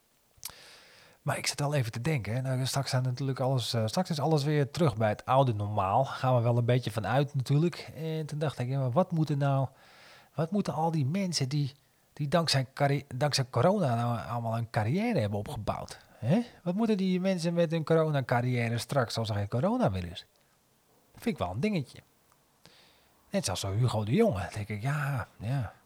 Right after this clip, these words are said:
Wat moet zo'n man straks nog? Ik bedoel, ja, je kan wel mooie schoenen hebben, maar ja, wat moet je nou met mooie schoenen als je niet om de twee weken een persconferentie hebt, zodat je je mooie schoentjes kan laten zien,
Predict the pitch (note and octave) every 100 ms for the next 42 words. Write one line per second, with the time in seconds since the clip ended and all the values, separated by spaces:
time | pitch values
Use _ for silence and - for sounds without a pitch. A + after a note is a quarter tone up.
0 | _ _ _ G2+ G#2+ G3 A#3 A3+ A3+ C3+
1 | - B2 - A2 - _ _ _ _ _
2 | _ _ _ _ _ _ _ _ _ _
3 | A#2+ B2 B2+ C3 B2 D3+ D3+ C3 E3 D3
4 | C#3 C3+ D#3+ D3 A2+ - - A3+ F3 G#2
5 | F#2+ B2+ E3 D3 A#2+ C3 B2 D#3 F3 E3
6 | D#3+ D3 D#3 F3 C#3 - G#3+ F#3+ D3 B2+
7 | A#2 C3 C#3+ D3+ D3 C3 D3+ C#3 D3 C#3+
8 | C#3+ C#3+ G#3 F3+ D#3 C3+ B2 A#2+ A2 A#2+
9 | C3 C#3 D3+ C#3+ D#3+ E3 E3 D#3+ G3+ G3+
10 | F#3 G#3+ G#3 E3 C#3+ C#3 D3+